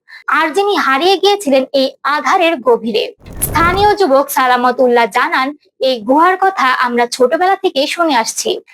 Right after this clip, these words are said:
আগে ভয় পেতাম, কেউ যেত না। এখন অবশ্য রামু থেকে লোকজন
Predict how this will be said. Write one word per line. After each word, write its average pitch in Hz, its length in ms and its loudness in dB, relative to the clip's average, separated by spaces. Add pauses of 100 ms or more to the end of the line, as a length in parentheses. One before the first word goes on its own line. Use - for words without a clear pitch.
(160)
আগে 269 320 0
ভয় 285 300 0
পেতাম, 220 380 -4 (320)
কেউ 349 200 2
যেত 262 280 -4
না। 214 320 0 (220)
এখন 370 320 -2
অবশ্য 392 320 2
রামু 262 400 0
থেকে 381 260 -2
লোকজন 349 360 0